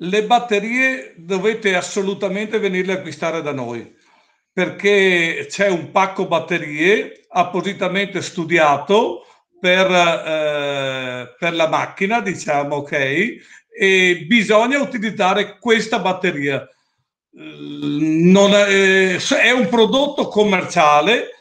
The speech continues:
perché è un prodotto commerciale, però è un insieme di batterie messe l'una vicino all'altra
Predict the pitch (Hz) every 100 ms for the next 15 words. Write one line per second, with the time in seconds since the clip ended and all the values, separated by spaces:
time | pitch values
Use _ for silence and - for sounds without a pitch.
0 | _ - 185 214 208 190 180 226 226 196
1 | 185 160 - 165 220 262 214 254 240 -
2 | - _ 226 240 240 233 240 214 - -
3 | 233 214 208 220 277 294 - _ _ _
4 | 156 214 202 240 262 226 226 302 240 233
5 | 240 233 226 262 208 - 208 196 175 214
6 | 226 175 131